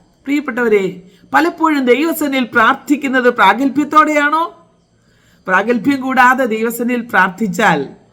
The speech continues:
ആ പ്രാർത്ഥന വെറും ജൽപ്പനമായി മാറുകയാണ്, അതൊരർപ്പണമായി മാറുകയാണ്.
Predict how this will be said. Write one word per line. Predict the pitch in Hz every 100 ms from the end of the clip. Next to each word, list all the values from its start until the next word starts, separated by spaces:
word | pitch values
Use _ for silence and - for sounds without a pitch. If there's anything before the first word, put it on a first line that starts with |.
| _
ആ | 220 269
പ്രാർത്ഥന | 262 240 226 247 - 277 262 208 156 - - _ _ _ -
വെറും | 170 247 285 214 - - _ _ _ 143
ജൽപ്പനമായി | 151 233 240 - 302 311 311 311 302
മാറുകയാണ്, | 285 277 285 277 262 220 185 160 - - _ -
അതൊരർപ്പണമായി | 190 269 262 320 269 - 320 320 320 320
മാറുകയാണ്. | 302 285 285 285 277 262 214 180 -